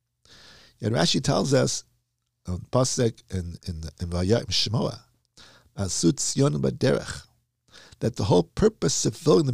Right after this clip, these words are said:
mitzvahs outside Eretz Yisrael is sort of like a practice to be able to fulfill it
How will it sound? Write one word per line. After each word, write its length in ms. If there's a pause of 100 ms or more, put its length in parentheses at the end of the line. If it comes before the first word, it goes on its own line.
(140)
mitzvahs 300
outside 500
Eretz 320
Yisrael 500 (340)
is 140
sort 160
of 80
like 140
a 60
practice 680
to 140
be 80
able 140
to 120
fulfill 300
it 100